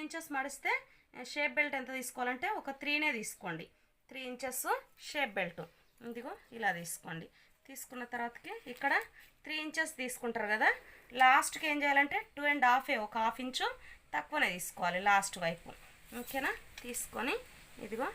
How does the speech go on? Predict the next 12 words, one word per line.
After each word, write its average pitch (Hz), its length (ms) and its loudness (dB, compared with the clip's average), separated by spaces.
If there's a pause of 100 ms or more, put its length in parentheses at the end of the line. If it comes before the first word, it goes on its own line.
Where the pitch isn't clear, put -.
(320)
ఇలాగా 208 340 0 (760)
మార్కింగ్ 196 460 4
చేసుకోవాలి. - 540 -6 (1120)
ఓకే, 330 180 -6 (400)
షేప్ 220 280 -4
బెల్ట్ 202 220 -6
ఇలా 247 140 0 (440)
కొంచెం 220 340 -4 (160)
కుట్లల్లో 262 420 2 (120)
కూడా 302 160 6 (480)
కొంచెం 254 340 -4 (460)
ఎక్కువ 214 240 -12